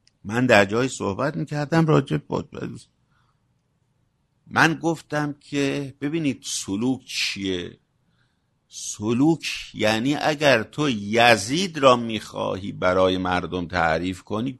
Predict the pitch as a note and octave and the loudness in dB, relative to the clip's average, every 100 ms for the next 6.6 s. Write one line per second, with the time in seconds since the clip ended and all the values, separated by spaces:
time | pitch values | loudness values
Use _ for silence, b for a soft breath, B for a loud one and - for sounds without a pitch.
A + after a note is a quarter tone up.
0 | - A#2 C3 A#2+ - - D#2+ B1 C#2 D2+ | 2 6 6 6 0 -4 -2 -2 -4 -14
1 | - D#2+ - _ _ _ _ _ _ _ | -14 -16 -16 _ _ _ _ _ _ _
2 | _ _ _ _ _ _ _ _ _ - | _ _ _ _ _ _ _ _ _ 0
3 | E3+ G#3 E3+ G#2 A2+ A2 G#2+ F2+ F2 F2+ | 0 2 -4 -2 4 6 6 2 -6 -8
4 | F#2+ G#2 G#2 G2+ G2 - F#2+ F#2+ G2 A#2+ | -2 2 2 2 2 -2 0 2 2 0
5 | B2 C3 G#2+ F#2+ F2+ E2+ E2 E2 D#2 F2 | 0 0 0 2 2 2 0 -8 -6 -2
6 | E2 C#2+ C#2 D2+ D2 - | 0 -2 -6 -6 -8 -10